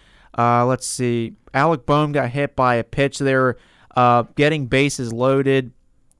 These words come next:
Let's see. Jean Segura came up big. Uh, let's see. Uh,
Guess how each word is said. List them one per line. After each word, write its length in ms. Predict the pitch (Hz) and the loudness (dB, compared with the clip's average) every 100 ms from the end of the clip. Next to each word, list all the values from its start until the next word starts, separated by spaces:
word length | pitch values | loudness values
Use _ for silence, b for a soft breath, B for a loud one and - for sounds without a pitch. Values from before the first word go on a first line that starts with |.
| _ - - - | _ -20 -14 -8
Let's 200 | 110 - | -8 -6
see. 140 | 107 | -6
Jean 300 | 104 131 139 | -4 -4 -4
Segura 520 | 127 113 123 143 139 | -6 -4 0 0 0
came 320 | - 139 135 | -4 -6 -4
up 220 | 131 127 - | -4 -4 0
big. 480 | 131 131 131 123 b b b b - | 2 2 0 -4 b b b b -2
Uh, 360 | 110 107 107 | 0 0 0
let's 160 | 113 - | -2 -6
see. 500 | - 107 104 104 110 | -10 -6 -6 -4 -4
Uh, 180 | 120 | -4